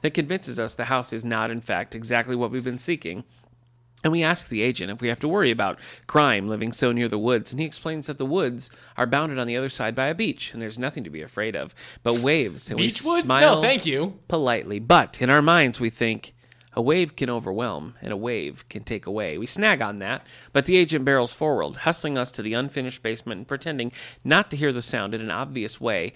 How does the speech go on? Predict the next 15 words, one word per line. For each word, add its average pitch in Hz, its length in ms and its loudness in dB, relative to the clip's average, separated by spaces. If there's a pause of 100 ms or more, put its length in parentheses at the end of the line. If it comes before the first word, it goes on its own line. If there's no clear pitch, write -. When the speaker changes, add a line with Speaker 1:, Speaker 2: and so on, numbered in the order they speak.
(200)
Speaker 1:
and 151 80 0
he 160 80 4
disappears 139 460 -2
around 104 240 -4
a 104 40 -8
corner. 107 340 -4
We 170 120 -4
follow 139 380 0
him, 71 180 -10
only 135 200 0
to 113 80 -8
find 110 260 0
him 110 200 -6 (360)
gone. 67 680 -8
Speaker 2:
Gone? 330 480 4